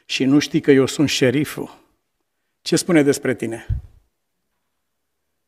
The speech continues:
Că nu prea ești ofițer. Și atunci șeriful din Oakland s-a uitat la el și a spus, „Are you asking me who I am? I am asking you who are you?”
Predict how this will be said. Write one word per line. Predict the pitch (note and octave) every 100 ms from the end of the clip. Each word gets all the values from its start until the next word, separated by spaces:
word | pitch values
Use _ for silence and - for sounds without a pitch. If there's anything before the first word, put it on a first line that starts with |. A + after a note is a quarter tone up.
| _
Că | -
nu | C#3+ C#3+
prea | C#3
ești | D3 -
ofițer. | D3+ A2+ - - - - - - - - - _ _ _ _ _ _ _ _ _ _ _ _ _ _ _ _
Și | - -
atunci | - C#3+
șeriful | - C3 D3+ - D3+ D3 C#3
din | - C3+ C3+
Oakland | C#3 D3+ D3 D3 C3
s-a | - C3+
uitat | A#2+ - B2+
la | C#3+
el |
și | C#3 C#3
a |
spus, | - - D#3+ - _ _ _ _ _ _ _
„Are | - D3 D3+
you | F3+ B3
asking | - G3 G3 - A3+ F#3
me | F#3+ A#3+
who | - G3+ A#3+ - G3+ A3
I | G#3+ A3
am? | G#3+ B3+ D4 - _ _ _ _ _
I | - F4
am | E4
asking | B3+ A3+ - A3+ F#3+
you | G3+
who | - A3 G#3
are | F#3+
you?” | G#3+ D#4 F4+ F#3+ -